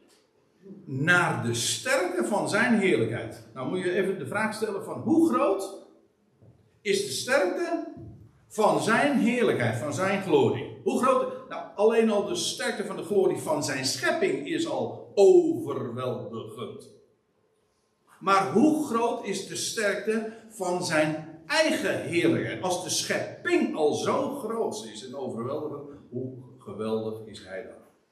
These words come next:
Nou, naar de sterkte van zijn heerlijkheid worden wij dan met alle kracht, niet een beetje, maar met alle kracht bekrachtigd. Die kracht, die power in je leven, dat is van hem.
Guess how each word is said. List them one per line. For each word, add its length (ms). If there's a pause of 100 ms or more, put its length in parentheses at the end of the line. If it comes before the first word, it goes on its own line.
Nou, 220 (640)
naar 500
de 80
sterkte 800
van 240
zijn 400
heerlijkheid 680
worden 400
wij 260
dan 500
met 240 (200)
alle 680
kracht, 380
niet 160
een 300
beetje, 420
maar 160
met 140 (200)
alle 640
kracht 500
bekrachtigd. 600 (1120)
Die 280
kracht, 280 (140)
die 360
power 500 (160)
in 200
je 100
leven, 540 (1500)
dat 200
is 140
van 120
hem. 360